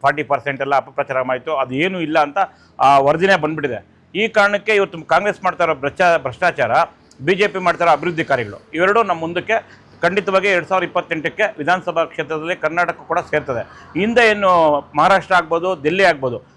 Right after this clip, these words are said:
ಯಾವ ರೀತಿ ಬೂತ್ ಕಾರ್ಯ ಮಾಡಿ ಎಷ್ಟು ಯಶಸ್ವಿ ಆಗಿದ್ರಿ, ಸಂಘದ ಕೆಲಸ ಯಶಸ್ವಿ ಆಗಿದೆ, ಕರ್ನಾಟಕದಲ್ಲೂ ಅದಾಗ್ತದೆ. ಈಗಾಗಲೇ ಭ್ರಮ ನಿರಸನ ಆಗಿದೆ ಕಾಂಗ್ರೆಸ್ ಬಗ್ಗೆ ಜನಗಳಿಗೆ. So ಹಂಗಾಗಿ ನಮಗೆ ಒಂದು ಆಶಾಭಾವನೆ ಇದೆ. ಕೋಲಾರದಲ್ಲಿ ಕೂಡ ಆರು, ನ-,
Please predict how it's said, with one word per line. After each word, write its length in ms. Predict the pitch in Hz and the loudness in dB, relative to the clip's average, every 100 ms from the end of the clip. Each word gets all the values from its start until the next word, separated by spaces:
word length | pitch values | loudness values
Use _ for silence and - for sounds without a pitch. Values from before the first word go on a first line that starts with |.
| - | 0
ಯಾವ 200 | 143 185 | 4 6
ರೀತಿ 300 | 196 196 196 | 4 2 0
ಬೂತ್ 720 | 151 180 196 196 180 165 151 | 2 0 0 0 2 2 0
ಕಾರ್ಯ 240 | 156 156 170 | 2 2 2
ಮಾಡಿ 260 | 147 160 | 2 2
ಎಷ್ಟು 260 | 180 143 175 | 2 -2 -2
ಯಶಸ್ವಿ 420 | 147 131 185 196 | -4 -4 -4 0
ಆಗಿದ್ರಿ, 340 | 151 127 123 156 | 0 0 -6 -4
ಸಂಘದ 460 | 151 170 170 165 151 | -4 -4 -2 -2 -2
ಕೆಲಸ 200 | 151 147 165 143 127 | -6 -2 2 2 0
ಯಶಸ್ವಿ 380 | 123 190 - 160 | -4 -8 -4 -4
ಆಗಿದೆ, 360 | 117 139 147 _ _ | -2 -4 -8 _ _
ಕರ್ನಾಟಕದಲ್ಲೂ 520 | - 170 214 196 185 170 | -6 0 0 0 0 2
ಅದಾಗ್ತದೆ. 680 | 143 135 180 208 220 _ - | 2 0 0 -2 -2 _ -6
ಈಗಾಗಲೇ 360 | 156 190 208 214 | 2 4 6 4
ಭ್ರಮ 260 | 147 170 | 2 0
ನಿರಸನ 360 | 208 202 175 170 | 2 0 -2 0
ಆಗಿದೆ 260 | 160 143 113 | 0 -2 -6
ಕಾಂಗ್ರೆಸ್ 480 | - - 156 165 | -8 -6 -2 -2
ಬಗ್ಗೆ 260 | 123 131 107 | -4 -6 -8
ಜನಗಳಿಗೆ. 640 | 104 147 147 101 _ _ - | -4 -4 -4 -6 _ _ -2
So 80 | 190 | 0
ಹಂಗಾಗಿ 640 | 196 202 196 220 196 165 | 4 4 4 2 2 2
ನಮಗೆ 320 | 160 196 208 | 0 -2 0
ಒಂದು 280 | 196 180 170 | 0 2 2
ಆಶಾಭಾವನೆ 640 | 147 160 165 170 160 156 | 4 2 0 2 2 0
ಇದೆ. 320 | 156 180 _ _ | -2 -4 _ _
ಕೋಲಾರದಲ್ಲಿ 420 | - 190 185 175 151 | 2 4 4 0 -2
ಕೂಡ 140 | 170 | 2
ಆರು, 560 | 170 160 175 170 151 | 4 4 4 2 0
ನ-, 40 | 143 | 0